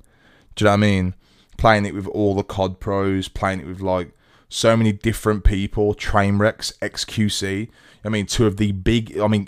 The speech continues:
X, you know, arguably the, probably the biggest streamer on the platform. The most consistent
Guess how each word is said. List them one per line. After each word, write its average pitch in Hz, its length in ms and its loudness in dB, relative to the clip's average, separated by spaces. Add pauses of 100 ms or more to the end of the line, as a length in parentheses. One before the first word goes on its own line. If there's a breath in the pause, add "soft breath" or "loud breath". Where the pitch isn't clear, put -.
X, - 360 0 (140)
you 113 200 -6
know, 92 180 0 (140)
arguably 110 540 2
the, 117 540 -2 (120)
probably 160 300 4
the 156 240 2
biggest 147 580 2
streamer 156 360 2
on 151 40 2
the 156 60 0
platform. 165 480 0 (1080 soft breath)
The 123 80 4
most 139 220 8
consistent 143 840 -2